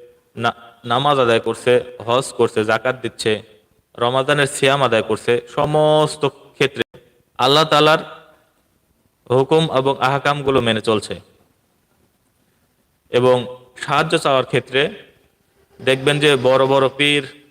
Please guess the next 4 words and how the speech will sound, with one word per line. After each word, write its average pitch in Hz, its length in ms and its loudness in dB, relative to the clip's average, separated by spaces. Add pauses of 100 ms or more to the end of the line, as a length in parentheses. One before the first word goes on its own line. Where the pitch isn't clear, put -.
(140)
বুজুর্গানে 127 600 2
দিন, 135 360 2 (1400)
তারপরে 123 400 2
আউলিয়া 143 760 0